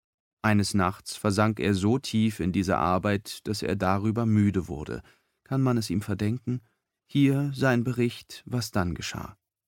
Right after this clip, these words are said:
„Ich drehte den Stuhl nach dem Kamin und versank in einen Halbschlaf.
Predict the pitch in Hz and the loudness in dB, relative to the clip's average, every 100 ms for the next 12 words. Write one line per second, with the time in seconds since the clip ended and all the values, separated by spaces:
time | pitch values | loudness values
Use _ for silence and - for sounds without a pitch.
0 | _ _ _ _ _ _ _ _ _ _ | _ _ _ _ _ _ _ _ _ _
1 | _ 123 107 127 120 147 156 127 123 - | _ -6 -4 0 2 4 2 2 0 -2
2 | - 135 147 139 120 117 - 120 110 - | -2 2 2 2 2 0 -2 -2 -2 0
3 | 98 104 117 151 117 123 - 117 101 101 | 2 4 2 2 0 -2 -4 -2 0 0
4 | 139 143 - - 139 101 135 127 117 120 | -2 -6 -10 -6 -4 -2 -2 -2 -2 -4
5 | - 110 - 110 - | -6 -10 -10 -12 -16